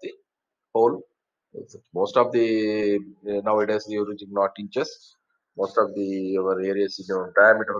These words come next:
is in mm. Later on, it convert into that,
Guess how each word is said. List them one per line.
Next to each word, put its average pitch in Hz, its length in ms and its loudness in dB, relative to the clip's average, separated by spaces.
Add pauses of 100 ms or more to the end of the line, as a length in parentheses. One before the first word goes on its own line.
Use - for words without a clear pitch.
is 95 120 -14
in 90 120 -20
mm. 117 360 4 (340)
Later 104 840 -4
on, 120 60 -6 (460)
it 104 180 -8
convert 127 360 2
into 107 520 0 (220)
that, 95 140 -4